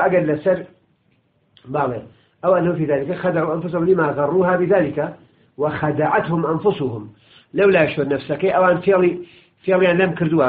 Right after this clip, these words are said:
چون ئەگەر یخادعون خوێنە دوو جانبەیە دیارە. ئەمان فێڵیان لەسەر، لە نەفسی خۆیان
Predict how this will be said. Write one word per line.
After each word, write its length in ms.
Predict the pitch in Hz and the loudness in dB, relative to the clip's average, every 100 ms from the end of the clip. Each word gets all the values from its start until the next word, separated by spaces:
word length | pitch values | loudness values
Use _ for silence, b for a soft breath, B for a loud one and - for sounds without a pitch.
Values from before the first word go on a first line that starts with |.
| 127 | 0
چون 120 | 180 | -2
ئەگەر 220 | 165 151 | 0 0
یخادعون 680 | 151 147 151 139 151 151 143 | 0 0 -2 -2 -2 -2 -2
خوێنە 260 | 151 156 185 | -2 0 0
دوو 100 | 175 | 0
جانبەیە 520 | 175 165 160 143 110 101 | 0 0 2 0 -2 -8
دیارە. 260 | 98 - - _ _ b b b b _ 196 | -14 -16 -20 _ _ b b b b _ 0
ئەمان 260 | 208 208 175 | 2 2 4
فێڵیان 420 | 208 196 180 156 143 | 2 4 4 2 0
لەسەر، 280 | 139 - 170 143 | -2 -2 -4 -2
لە 60 | 156 | -2
نەفسی 220 | 185 185 180 | -2 -4 0
خۆیان 280 | 202 170 | 2 2